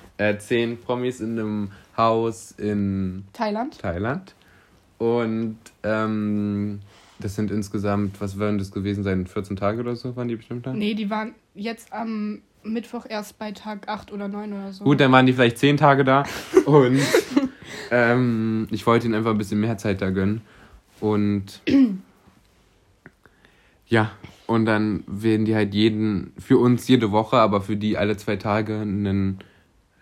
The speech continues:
Speaker 1: ähm, Kandidaten raus. Und am Ende geht's um hunderttausend?
Speaker 2: Hm, ich glaube schon.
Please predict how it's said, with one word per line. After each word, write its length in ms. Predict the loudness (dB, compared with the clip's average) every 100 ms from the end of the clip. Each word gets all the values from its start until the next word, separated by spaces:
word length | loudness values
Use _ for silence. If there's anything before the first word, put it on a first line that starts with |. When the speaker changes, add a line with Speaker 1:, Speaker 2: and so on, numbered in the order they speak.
| -8
Speaker 1:
ähm, 380 | -6 -4 -6
Kandidaten 580 | -4 -2 0 0 -2 -4
raus. 480 | -2 0 0 -4 -14 _ _ _ _ _ -20 -14
Und 220 | -4 -2 2
am 140 | 0
Ende 260 | 2 0 2
geht's 240 | 0 -2
um 420 | -4 -4 -6 -8 -16 _
hunderttausend? 680 | -4 -4 -2 -2 -2 -4 -10 -14 -20 -20 _ _ _ _ _ _ _ _ -14
Speaker 2:
Hm, 720 | -10 -10 -10 -10 -8 -6 -6 -8 -10 -12
ich 120 | -10
glaube 220 | -10 -8
schon. 200 | -8 -12